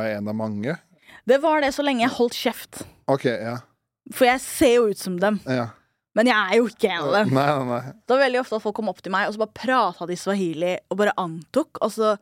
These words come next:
Speaker 2: først så var jeg sånn, engelsk med aksent kan høres vanskelig ut noen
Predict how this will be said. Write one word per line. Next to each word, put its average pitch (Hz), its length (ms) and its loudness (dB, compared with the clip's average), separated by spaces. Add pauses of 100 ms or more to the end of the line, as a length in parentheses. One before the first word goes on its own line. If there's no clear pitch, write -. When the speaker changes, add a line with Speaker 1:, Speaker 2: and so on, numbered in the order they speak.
(360)
Speaker 2:
først 294 160 0
så 302 100 2
var 233 140 4
jeg 208 80 -6
sånn, 190 220 -6 (920)
engelsk 247 500 0
med 233 160 2
aksent 254 340 0
kan 254 240 0
høres 208 260 0
vanskelig 170 380 -4
ut - 100 -12
noen 151 80 -6